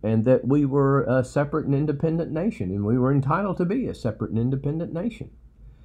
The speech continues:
because of certain things that were true. And, and he's saying, uh, that, that foundational belief system in America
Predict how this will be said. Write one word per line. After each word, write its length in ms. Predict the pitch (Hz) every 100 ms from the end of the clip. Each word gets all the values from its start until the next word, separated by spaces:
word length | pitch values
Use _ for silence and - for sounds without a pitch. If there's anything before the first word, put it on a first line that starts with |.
| - -
because 380 | 127 139 180 247
of 140 | 240
certain 360 | - 104 - 78
things 420 | - 87 92 -
that 180 | 117 90
were 300 | 98 82 - - -
true. 340 | - 104 - - - - - - - -
And, 100 | 104 -
and 120 | 135
he's 140 | 143
saying, 380 | 143 147 147 131 - - - - - -
uh, 280 | - - 165
that, 500 | 135 143 170 214 233 - - -
that 340 | 156 214 -
foundational 720 | 208 196 160 170 196 - 170
belief 400 | 123 131 160 226
system 380 | - 98 - 147
in 100 | 147
America 800 | 139 143 180 185 120 - 104 120